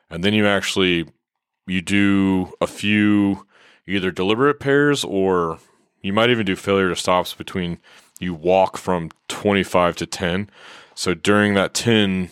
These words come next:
meters, you're actually doing a couple hammer pairs or deliberate pairs, whatever they call out, basically. Somebody's on a loudspeaker and they tell you. But you're moving forward, you're shooting the targets,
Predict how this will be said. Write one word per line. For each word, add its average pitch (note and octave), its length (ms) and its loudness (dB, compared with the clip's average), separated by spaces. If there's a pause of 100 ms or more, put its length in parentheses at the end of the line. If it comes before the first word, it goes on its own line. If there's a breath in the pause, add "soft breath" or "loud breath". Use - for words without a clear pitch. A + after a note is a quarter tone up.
meters, F#2 600 0
you're G2 120 2
actually F2 500 -2 (520 soft breath)
doing G2+ 260 2
a F#2 60 2
couple F2+ 340 -2
hammer F#2 300 -2
pairs F#2+ 560 -4 (480 loud breath)
or F2 240 0
deliberate F2+ 380 -4
pairs, F2 280 -4
whatever A#2+ 300 4
they G#2 100 2
call F#2 320 -2
out, E2 220 0
basically. D#2+ 360 -8
Somebody's F#2+ 320 -4
on F2+ 100 -2
a D#2+ 40 -6
loudspeaker E2+ 560 -4
and D#2+ 80 -10
they D#2+ 60 -8
tell E2+ 260 -6
you. D#2 140 -10 (600 loud breath)
But F#2 100 0
you're F2 180 -2
moving A#2+ 420 4
forward, G#2+ 720 2
you're F2 100 -14
shooting G#2+ 360 -6
the G2+ 60 -6
targets, F#2+ 680 0